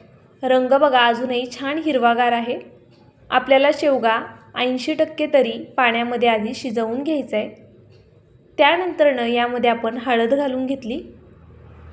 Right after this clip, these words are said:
आता तुम्ही म्हणाल की गावची आठवण येईल आणि बालपणाची असं का म्हटले, तर ते पुढे समजेलच. बघा, इथे मी दाखवतेय तुम्हाला शेवगा आपला किती शिजलाय ते.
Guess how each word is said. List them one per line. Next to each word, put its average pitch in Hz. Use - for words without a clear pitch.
आता 240
तुम्ही 302
म्हणाल 285
की 320
गावची 269
आठवण 311
येईल 233
आणि 269
बालपणाची 233
असं 226
का 285
म्हटले, 240
तर 247
ते 302
पुढे 277
समजेलच. 240
बघा, 240
इथे 277
मी 277
दाखवतेय 262
तुम्हाला 240
शेवगा 247
आपला 226
किती 226
शिजलाय 214
ते. 247